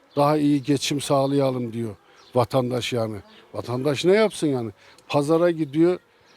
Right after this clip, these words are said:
eskiden yüz lirayla, yüz elli lirayla, iki yüz lirayla pazar işini görüyordun.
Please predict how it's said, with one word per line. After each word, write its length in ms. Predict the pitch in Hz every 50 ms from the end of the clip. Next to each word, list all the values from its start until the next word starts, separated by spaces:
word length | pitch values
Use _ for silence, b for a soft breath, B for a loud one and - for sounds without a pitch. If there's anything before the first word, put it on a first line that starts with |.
| b b b - -
eskiden 560 | 147 135 - - 160 151 170 170 165 160 - _ _ - - - - - - - -
yüz 280 | 160 180 190 160 147
lirayla, 340 | 160 156 156 156 156 156 151
yüz 260 | 139 127 123 123 127
elli 200 | 143 143 147 147
lirayla, 380 | 143 143 139 139 139 139 135 127
iki 220 | 120 - - -
yüz 160 | 160 156 135 135
lirayla 320 | 139 135 135 131 131 123 -
pazar 340 | - - 135 131 139 151 143
işini 400 | 131 120 - - 139 139 135 123
görüyordun. 480 | 127 139 139 135 139 143 147 143 175